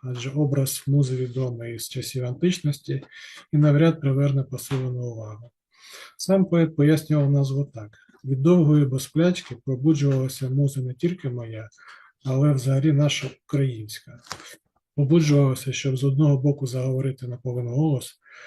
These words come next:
висвітлити біль українського серця, з другого, щоб відновити зв'язок з найкращими досягненнями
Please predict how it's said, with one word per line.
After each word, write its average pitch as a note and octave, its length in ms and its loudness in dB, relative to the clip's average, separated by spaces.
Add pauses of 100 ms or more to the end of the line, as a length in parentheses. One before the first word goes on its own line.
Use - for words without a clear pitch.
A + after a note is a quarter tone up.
(280)
висвітлити D3 680 2
біль C#3 240 2
українського C3 600 -6
серця, D#3 600 -4
з A2+ 80 -10
другого, D3+ 500 4
щоб B2+ 280 -4
відновити C#3 500 0
зв'язок C3 640 -2
з A#2+ 80 -10
найкращими B2+ 640 -4
досягненнями C3 840 -2